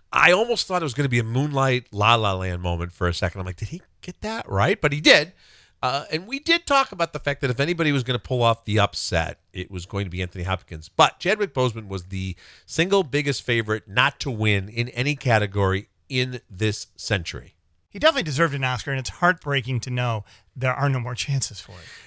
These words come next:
Speaker 1: It was, it was a little jarring because, uh, it, the other thing was Olivia Colman, who is an Oscar winner, who played Anthony Hopkins' daughter in The Father, was standing by if he won to give a speech on his behalf,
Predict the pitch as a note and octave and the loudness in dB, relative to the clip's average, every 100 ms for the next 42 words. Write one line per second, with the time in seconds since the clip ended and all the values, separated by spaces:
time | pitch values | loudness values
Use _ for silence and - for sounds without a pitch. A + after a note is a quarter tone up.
0 | - C#3+ D3 E3 C3 - C3+ A#2+ D3 C#3 | -8 2 6 6 6 -2 -4 0 0 0
1 | C3+ B2+ A2 B2 F3 D#3 A2 A2 G2+ - | -6 -6 0 4 4 2 0 0 0 -2
2 | C#3 - - B2+ G#2+ D#3+ G3+ - C#3 A#2 | -4 -6 -10 -4 0 2 2 -2 -2 0
3 | A#2 G2+ C#3 D3+ E3 D3 C#3 C3 A#2 G#2+ | 0 -2 0 2 2 0 0 0 -2 -2
4 | F2+ A#2 G#2 F#2+ G#2+ G#2+ - G#2 G2+ G2+ | -2 0 0 0 0 0 -2 -4 0 0
5 | G2 A2 G2+ _ _ _ - - C#3+ C3+ | 0 -6 -10 _ _ _ -8 0 2 2
6 | B2 A#2 A#2+ A#2 G#2 A2 G#2 - G2+ E2+ | 0 0 -2 -2 0 0 0 -4 -10 -6
7 | F2 G2+ A2 F#2+ G2 G2+ F#2 F2 - A2+ | 0 2 4 2 -2 -6 -6 -8 0 4
8 | A#2 A2 F2 E2 - - _ _ - G2+ | 4 4 2 -2 -8 -20 _ _ -6 2
9 | C#3 D#3+ E3+ - D3+ C#3 C3+ C3 A2+ A2 | 4 4 0 -4 0 0 0 -4 2 4
10 | A2 A2 - A#2+ A#2 G#2 G#2+ G#2 - A#2+ | 4 2 -4 -8 -4 0 0 0 -6 -6
11 | G2+ A2 A2 A#2 G#2+ - - D3+ D3+ A2 | 0 0 0 -6 -6 -8 -6 -6 -2 -2
12 | G#2+ E2+ G2 G2 G2 - | -2 -4 -6 0 0 -2